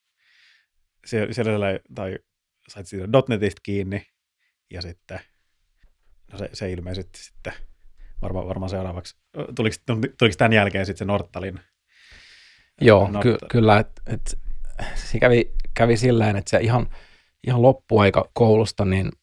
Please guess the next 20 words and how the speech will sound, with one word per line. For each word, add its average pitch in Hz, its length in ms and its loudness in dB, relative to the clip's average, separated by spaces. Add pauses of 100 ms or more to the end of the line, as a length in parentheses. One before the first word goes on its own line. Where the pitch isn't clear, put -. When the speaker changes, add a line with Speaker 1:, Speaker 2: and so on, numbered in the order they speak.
(180)
Speaker 2:
mä 113 100 2
jotenkin 131 340 4
niinku, 110 280 0 (300)
mä 120 80 2
en 117 60 2
tiedä, 123 140 4
mistä 120 220 -4
mä - 40 -10
sain 110 180 -4
sen - 360 -8
päähänpiston, 101 760 2
että - 300 0 (680)
siihen 117 280 0
aikaan 107 260 6
oli 101 140 6
tämmösiä 104 240 0
sertifikaatteja 95 920 2
aika - 160 -2
paljon, 104 380 0 (880)
ja 95 280 -2